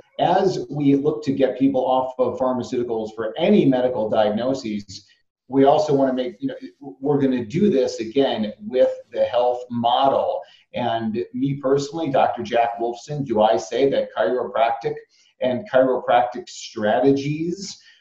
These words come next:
uh, and the chiropractic lifestyle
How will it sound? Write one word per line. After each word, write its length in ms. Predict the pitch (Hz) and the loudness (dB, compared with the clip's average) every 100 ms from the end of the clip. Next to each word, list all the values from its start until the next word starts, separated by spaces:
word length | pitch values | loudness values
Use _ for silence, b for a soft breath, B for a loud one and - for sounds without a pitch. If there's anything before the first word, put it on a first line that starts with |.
| b 110 | b -4
uh, 200 | 113 117 | -2 2
and 140 | 139 | 2
the 60 | 135 | 2
chiropractic 840 | 135 131 127 123 120 - 117 104 98 | 4 4 4 2 2 2 -6 -4 0
lifestyle 1160 | 127 139 - 147 135 147 165 190 214 220 - | 0 0 -4 -2 0 2 6 8 6 2 -8